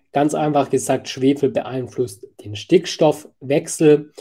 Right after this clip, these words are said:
Und was ist jetzt die Mangelerscheinung oder die Folgen,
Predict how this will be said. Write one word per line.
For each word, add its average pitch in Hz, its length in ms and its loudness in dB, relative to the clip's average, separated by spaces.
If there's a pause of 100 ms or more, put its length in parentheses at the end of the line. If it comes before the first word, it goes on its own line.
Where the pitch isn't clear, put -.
(300)
Und 123 220 -6
was 131 180 0
ist 120 160 -8
jetzt 120 280 -10
die 123 60 -10
Mangelerscheinung 135 1000 -2
oder 113 200 -14
die 107 120 -14
Folgen, 156 680 -2